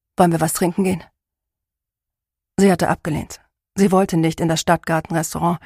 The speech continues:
Stattdessen waren sie auf der Bank sitzen geblieben, obwohl es recht kalt war, und er hatte ihr verraten, dass er Journalist sei,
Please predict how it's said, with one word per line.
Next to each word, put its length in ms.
Stattdessen 460
waren 200
sie 100
auf 80
der 120
Bank 260
sitzen 320
geblieben, 460
obwohl 300
es 140
recht 180
kalt 340
war, 200
und 180
er 160
hatte 180
ihr 120
verraten, 560
dass 140
er 40
Journalist 440
sei, 220